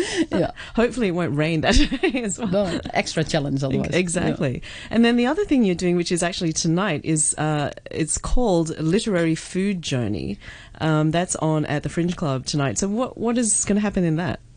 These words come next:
Speaker 1: Yeah, s-, will be some, with some other people who know a lot about food, which I don't at all, except I will be talking about what we ate.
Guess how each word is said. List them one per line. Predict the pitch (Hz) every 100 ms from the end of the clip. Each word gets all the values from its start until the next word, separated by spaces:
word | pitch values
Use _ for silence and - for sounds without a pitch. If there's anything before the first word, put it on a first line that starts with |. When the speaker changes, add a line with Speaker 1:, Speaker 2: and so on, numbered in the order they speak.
| - - - -
Speaker 1:
Yeah, | - 247 190 -
s-, | - -
will | 185 196
be | 180
some, | 165 170 165 156 -
with | 170 160
some | 170
other | 143 170
people | - 156 156 147
who | 147
know | 147
a | 143
lot | 135 127
about | 117 -
food, | - 185 131 190 233 - - - - -
which | 147 -
I | 139
don't | 139 127 123
at | 120
all, | 170 156 165 392 - - - -
except | 151 - - 175 170 -
I | -
will | 185 226
be | 226
talking | - 202 170 165 165
about | 147 151 147 147
what | 135 196 -
we | 180
ate. | 185 135 -